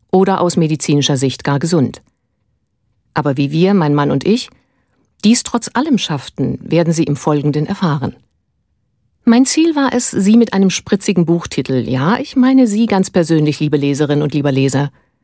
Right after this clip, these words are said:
dazu zu bewegen, dieses Buch zu kaufen.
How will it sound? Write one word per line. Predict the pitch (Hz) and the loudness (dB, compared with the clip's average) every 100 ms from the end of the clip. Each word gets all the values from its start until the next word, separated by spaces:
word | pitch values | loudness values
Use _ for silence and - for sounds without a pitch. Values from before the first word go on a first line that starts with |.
| _ _ _ - | _ _ _ -4
dazu | 165 170 - 202 | -2 -2 -6 -6
zu | 208 | -2
bewegen, | 185 160 156 156 160 147 | 0 2 2 2 0 0
dieses | 165 165 180 196 | 0 0 0 0
Buch | 208 180 | -2 -2
zu | - | -4
kaufen. | 147 127 113 107 | -6 -4 -4 -6